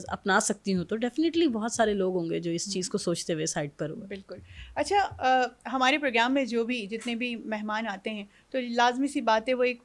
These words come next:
Speaker 2: पूरा तरबियत का पहलू लेके आते हैं, उनको एक सोहबत मिलती है, उस माहौल में परवान चढ़ते हैं, तो फिर वो किसी मकाम तक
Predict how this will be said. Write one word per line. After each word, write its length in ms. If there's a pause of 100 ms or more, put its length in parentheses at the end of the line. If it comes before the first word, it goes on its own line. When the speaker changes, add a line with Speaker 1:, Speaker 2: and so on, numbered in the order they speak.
Speaker 2:
पूरा 220
तरबियत 460
का 100
पहलू 340
लेके 280
आते 260
हैं, 280 (320)
उनको 140
एक 100
सोहबत 540
मिलती 400
है, 280
उस 260
माहौल 380
में 120
परवान 460
चढ़ते 360
हैं, 280
तो 100
फिर 160
वो 160
किसी 300
मकाम 380
तक 160